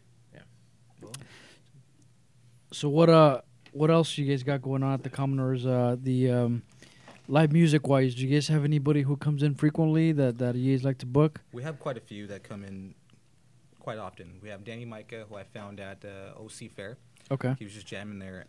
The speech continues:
Speaker 3: at one of the stages, and I was like, "Dude, man, like, you sound pretty bitchin', dude. Like, let me get your information." He ended up playing that Friday at the bar, and he's been there ever since. It's all, it's been, like, what, seven, eight months that he's been playing every other Friday, or, and, uh,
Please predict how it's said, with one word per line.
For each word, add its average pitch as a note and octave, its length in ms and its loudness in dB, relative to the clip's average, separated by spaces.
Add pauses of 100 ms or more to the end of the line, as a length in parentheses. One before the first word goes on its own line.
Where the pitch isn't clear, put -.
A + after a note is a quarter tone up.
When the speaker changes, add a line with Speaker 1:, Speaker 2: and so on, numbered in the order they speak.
(100)
Speaker 3:
at G2 100 -16
one G2+ 120 -16
of G2+ 60 -16
the F#2 60 -18
stages, F#2 480 -18
and F#2+ 80 -20
I F#2 40 -18
was F2+ 80 -20
like, - 180 -18
"Dude, D3 260 -12
man, G#2 220 -16
like, G2 220 -18
you - 80 -20
sound A#2 280 -18
pretty B2 180 -16 (140)
bitchin', G#2 280 -18
dude. G2+ 140 -18
Like, F#2+ 140 -18
let G2 120 -20
me G#2+ 100 -16
get G#2+ 180 -18
your A2 120 -20
information." G#2 560 -18 (500)
He E3 100 -10
ended C#3 140 -10
up - 80 -20
playing G#2 380 -12 (500)
that - 240 -14
Friday F#2+ 260 -14
at F#2+ 100 -18
the - 60 -20
bar, F#2 280 -14
and F2+ 300 -18 (380)
he's A#2 280 -18
been B2+ 200 -12
there C#3+ 160 -12
ever C#3 200 -12
since. C3 240 -14
It's G2 100 -20
all, A2+ 240 -14
it's - 120 -20
been, C3 180 -12
like, A2 160 -14
what, G2 240 -16
seven, A2+ 400 -14
eight A#2+ 120 -16
months A#2 240 -16
that A2 80 -16
he's G#2 100 -18
been A2 120 -16
playing A2 440 -16 (140)
every A2+ 320 -14
other A2+ 200 -14
Friday, A#2 480 -12
or, F#2 340 -16 (600)
and, G2 180 -14
uh, G2 200 -12